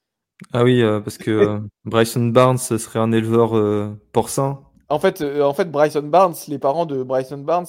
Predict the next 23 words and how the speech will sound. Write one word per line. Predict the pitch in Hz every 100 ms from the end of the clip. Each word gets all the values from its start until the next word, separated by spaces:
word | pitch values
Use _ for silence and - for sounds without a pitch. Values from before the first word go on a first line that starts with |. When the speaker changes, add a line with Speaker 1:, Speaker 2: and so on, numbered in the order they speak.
| 139
Speaker 2:
ils | 127
ont, | 147 160
euh, | 135 120
je | -
crois, | 151 156
douze | 139 151 139
mille, | 156 165
euh, | 139 123 120 120 120 131 127 _ - _ _ _ _ -
euh, | 113 117 117 113 110 107 110 123 123 131 123
ils | 120 131
ont |
douze | 131 165 151
mille | 160 147
porcs, | 185 190
en | 156
gros, | 123 135 156 - _ -
euh, | 120 113 113 113
dans | 120
leur, | 117 110 117
euh, | 113 113
dans | 131
leur | 135 127
ferme. | - 170 175